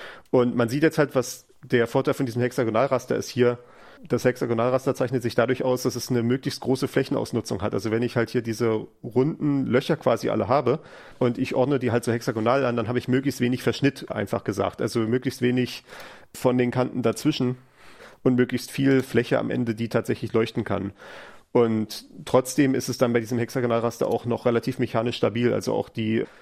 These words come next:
das Material zwischen diesen einzelnen Farblöchern, was dann wahrscheinlich in irgendeiner Form ein Trägermaterial ist, was das mit zusammenhält, muss dann, kann dann trotzdem relativ stabil sein, auch wenn's noch relativ dünn ist.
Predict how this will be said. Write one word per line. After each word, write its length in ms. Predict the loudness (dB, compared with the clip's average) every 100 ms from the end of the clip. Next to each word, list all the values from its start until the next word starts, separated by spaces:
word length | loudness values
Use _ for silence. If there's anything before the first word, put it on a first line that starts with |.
| _
das 160 | -4 0
Material 360 | -2 2 0
zwischen 300 | 0 -2 -2
diesen 420 | -2 -2 -2 -2 -2
einzelnen 520 | -4 -2 -2 -2 -2
Farblöchern, 720 | -2 -2 -2 -2 -2 -2 -8
was 220 | -6 -4
dann 100 | -2
wahrscheinlich 320 | -2 -2 -4 -2
in 80 |
irgendeiner 220 | -4 -2 -2
Form 460 | -2 -2 -4 -6 -6
ein 220 | -4 -4 -2
Trägermaterial 640 | 0 0 -2 -2 0 0
ist, 140 | -2 -4
was 100 | -6
das 140 | -6
mit 100 | -6
zusammenhält, 600 | 0 0 2 0 0 -4 -16 -20 -18 -18 -18 -18 -16
muss 260 | -4 -2 0
dann, 800 | 0 0 -2 -6 -8 -8 -10 -10 -10 -6 -6
kann 180 | -4 -2
dann 140 | -2
trotzdem 300 | -2 -4 -2
relativ 280 | -2 -2 -4
stabil 320 | -2 0 2
sein, 160 | 2 0
auch 120 | -2
wenn's 120 | -4
noch 120 | -2 -2
relativ 300 | -4 -6 -4
dünn 200 | -2 -2
ist. 260 | -6 -10